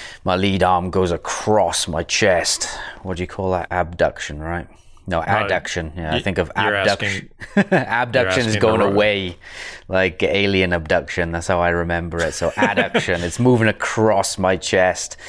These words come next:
Speaker 1: you know, so my left arm just pinning, squeezing against my chest a little bit too much.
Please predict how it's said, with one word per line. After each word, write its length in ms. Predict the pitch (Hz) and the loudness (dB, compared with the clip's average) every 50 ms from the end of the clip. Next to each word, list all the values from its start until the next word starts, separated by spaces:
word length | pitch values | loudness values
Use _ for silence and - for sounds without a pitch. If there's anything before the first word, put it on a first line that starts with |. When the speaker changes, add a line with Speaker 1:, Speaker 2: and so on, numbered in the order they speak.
| - - - - - - - | -14 -14 -14 -16 -16 -10 -4
Speaker 1:
you 120 | 90 87 | -2 2
know, 140 | 85 85 85 | 2 2 2
so 180 | 82 - 98 90 | 2 2 0 2
my 160 | 85 82 87 | 2 4 4
left 360 | 90 92 90 90 - - - | 4 4 4 2 2 2 2
arm 380 | 92 87 87 87 87 82 78 - - - _ | 2 4 4 2 0 -4 -10 -14 -20 -18 _
just 400 | - - 92 - - - - - | -4 -2 -2 -2 -4 -8 -10 -8
pinning, 420 | - - 120 107 104 95 90 85 82 | -4 -2 -2 0 0 -2 -4 -6 -6
squeezing 600 | - - - 117 113 113 110 104 90 98 92 87 | -6 -6 -2 0 0 2 2 0 0 -2 -2 -2
against 400 | 87 82 92 90 90 85 - - | -2 -2 -2 -2 -2 -4 -6 -6
my 120 | 82 80 | -6 -6
chest 420 | - - - 90 87 87 - - | -4 -2 0 0 0 0 -2 -4
a 40 | 95 | -4
little 200 | 87 85 82 85 | -2 -2 -2 -4
bit 180 | 76 82 71 - | -4 -6 -8 -6
too 180 | - - 92 | -6 -6 -6
much. 360 | 90 90 82 76 73 - - | -4 -4 -6 -8 -10 -12 -16